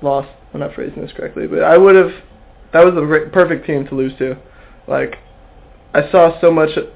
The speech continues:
of us in y'all's team that I saw the hard work that y'all put in. I knew what we had done, but it's like, wow, well, those guys, <laughs> they earned it too. Like, cool. Um, but the personalities on our team, we had,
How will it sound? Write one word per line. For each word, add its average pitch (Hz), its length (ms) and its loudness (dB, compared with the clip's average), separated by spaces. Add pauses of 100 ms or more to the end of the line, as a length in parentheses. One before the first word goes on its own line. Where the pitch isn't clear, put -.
(180)
of - 160 0
us 156 340 -2
in 147 120 -4
y'all's 143 340 -2
team 160 320 -6 (760)
that 139 500 0 (480)
I 147 140 -6
saw 165 160 -2
the 151 80 0
hard 143 240 0
work 139 200 -4
that 165 80 0
y'all 151 180 0
put 165 160 0
in. 156 200 2
I 151 80 -2
knew 143 240 0
what 139 160 0
we 143 100 -2
had 185 180 2
done, 135 300 -4 (500)
but 143 200 0
it's 139 120 -6
like, 135 200 -2
wow, 170 260 4
well, 165 120 6
those 180 200 0
guys, 185 380 -4 (280)
<laughs> - 360 -20
they 151 140 4
earned 170 200 6
it 180 140 2
too. 214 240 4
Like, 170 180 2
cool. 175 340 0 (680)
Um, 143 480 -2 (1400)
but 143 520 -2 (320)
the 151 60 -16
personalities 180 580 0
on 151 120 -2
our 156 200 -2
team, 165 220 -4
we 147 120 -4
had, 143 420 -2